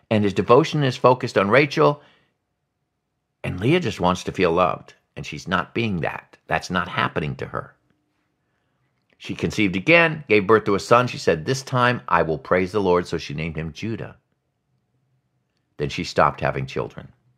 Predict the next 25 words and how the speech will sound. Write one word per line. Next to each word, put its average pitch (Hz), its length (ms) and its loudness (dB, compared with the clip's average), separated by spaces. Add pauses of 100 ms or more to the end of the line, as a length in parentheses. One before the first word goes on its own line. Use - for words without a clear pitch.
(1600)
All 151 100 2
right. 180 340 6 (640)
This 131 160 -12
is 139 100 -16
kind 156 240 4
of 135 60 6
where 113 160 6
we're 107 80 4
gonna 101 160 2
stop - 480 4
today 78 380 0
because 80 640 0 (100)
there's 78 300 -4
more 98 220 4
to 95 80 2
come, 90 260 2
trust 90 320 0
me. 58 160 -10 (320)
This 98 220 -2
is 80 140 -4
definitely 78 760 0 (140)
a - 60 -14
soap - 340 0
opera. - 400 -6 (2500)
And 123 560 4